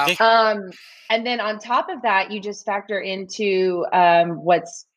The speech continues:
Speaker 2: loosely called the pink tax, which is, you know, the, the cost of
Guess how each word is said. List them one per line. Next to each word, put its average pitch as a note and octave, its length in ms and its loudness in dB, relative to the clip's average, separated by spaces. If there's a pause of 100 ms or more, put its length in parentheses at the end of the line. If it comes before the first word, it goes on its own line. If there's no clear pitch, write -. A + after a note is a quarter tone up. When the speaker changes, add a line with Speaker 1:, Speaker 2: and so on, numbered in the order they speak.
(160)
Speaker 2:
loosely F#3+ 460 2
called F3 300 2
the F3 80 -4
pink B3+ 380 -2
tax, D#3 440 0
which F3+ 220 -2
is, E3 360 0 (360)
you B3+ 100 4
know, G3 160 4
the, F#3 300 2
the G3+ 80 2
cost G3 480 2
of F#3 240 2